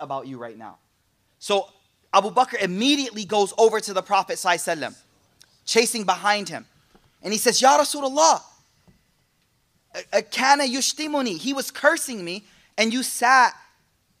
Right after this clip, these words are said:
and you were okay. But when I said some things back to him, you got angry and you left." Like, he's like, "Teach me. Teach me."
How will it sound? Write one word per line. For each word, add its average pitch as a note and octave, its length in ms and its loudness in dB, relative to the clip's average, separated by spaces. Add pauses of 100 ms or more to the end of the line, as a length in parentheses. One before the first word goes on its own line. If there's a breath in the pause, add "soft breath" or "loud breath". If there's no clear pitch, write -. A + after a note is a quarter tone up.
and G#3+ 140 -2
you B3 80 -6
were A#3+ 140 6
okay. A3+ 500 -2 (180 soft breath)
But A3+ 140 0
when A#3+ 140 -2
I C#4+ 160 4
said C4+ 440 -2 (320)
some C4 480 0
things A#3+ 300 -6
back G#3+ 440 0
to A3+ 100 -6
him, F3 320 -8 (480)
you B3 140 -10
got B3 220 0
angry B3 380 -2
and A3 100 -8
you G#3+ 120 -10
left." A3+ 420 0
Like, G3+ 180 -2
he's A3 280 -6
like, B3 220 -6
"Teach C#4 340 -8
me. C3 180 -14 (480)
Teach B3+ 360 -8
me." C3 180 -16